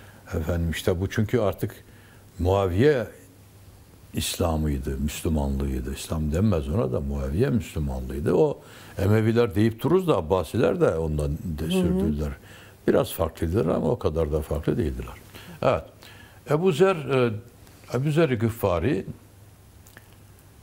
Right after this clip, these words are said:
Speaker 1: daha Müslüman olmadan önce eşitlikçi birisi. Onun için İslam sosyalizmini savunanlar
Speaker 2: Evet.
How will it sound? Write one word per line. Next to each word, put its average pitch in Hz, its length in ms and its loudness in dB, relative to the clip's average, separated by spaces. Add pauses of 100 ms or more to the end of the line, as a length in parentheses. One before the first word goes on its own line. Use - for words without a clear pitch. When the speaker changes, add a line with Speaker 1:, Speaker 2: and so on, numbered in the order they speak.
(200)
Speaker 1:
daha 151 220 2
Müslüman 147 420 -2
olmadan 98 460 0
önce 73 460 -2 (460)
eşitlikçi 127 680 0
birisi. 107 340 0
Onun 135 200 -2
için 151 160 -2
İslam 143 360 -2
sosyalizmini 82 840 -2
savunanlar 92 400 2 (240)
Speaker 2:
Evet. - 80 -8